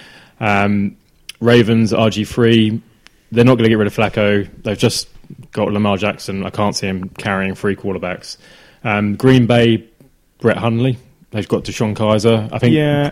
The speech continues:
Speaker 1: off
Speaker 2: Do we
Speaker 1: the,
Speaker 2: think
Speaker 1: I think
Speaker 2: Kaiser
Speaker 1: the,
Speaker 2: outplays Hundley?
Speaker 1: well, I think the preseason's gonna be between Kaiser and Hundley, and whoever loses that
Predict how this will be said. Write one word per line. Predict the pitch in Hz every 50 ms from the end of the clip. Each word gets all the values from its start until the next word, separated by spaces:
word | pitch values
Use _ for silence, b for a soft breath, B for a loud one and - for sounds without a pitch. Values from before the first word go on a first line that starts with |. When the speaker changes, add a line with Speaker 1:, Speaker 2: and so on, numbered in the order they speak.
| - -
Speaker 1:
off | 127 123
Speaker 2:
Do | 185 202
we | 226
Speaker 1:
the, | 208
Speaker 2:
think | - - 233 220 196
Speaker 1:
I | 165
think | - -
Speaker 2:
Kaiser | - - 185 185 180 170 165
Speaker 1:
the, | 156
Speaker 2:
outplays | 143 151 151 156 151 - - 151 156 147 143 135
Hundley? | - 151 160 156 151 135
Speaker 1:
well, | 135 131 127 127 123
I | 123
think | 117 151 156
the | 143
preseason's | - - 151 135 123 - 131 120 104 90 104 95
gonna | - 110 101
be | 95 104 101
between | 92 - 98 - 110 110 104 101 98
Kaiser | - - 110 107 98 95 - 98
and | 95
Hundley, | 90 101 95 90 90 92 82 95
and | - 110 101 95 85
whoever | 107 113 110 98
loses | 104 104 104 104 104 87 98 98 -
that | - 104 95 92 101 - -